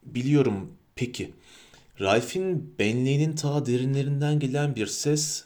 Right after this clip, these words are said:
Ralph adına konuştu. "Ben şefim, ben gideceğim. Karşı çıkmaya kalkmayın." Ralph çocuklara döndü.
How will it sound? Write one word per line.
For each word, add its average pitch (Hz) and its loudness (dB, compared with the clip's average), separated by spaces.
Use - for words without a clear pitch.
Ralph 123 2
adına 127 0
konuştu. 98 -4
"Ben 101 0
şefim, 104 -4
ben 107 0
gideceğim. 87 -2
Karşı - -2
çıkmaya 101 -4
kalkmayın." 80 -2
Ralph 139 4
çocuklara 135 0
döndü. 113 2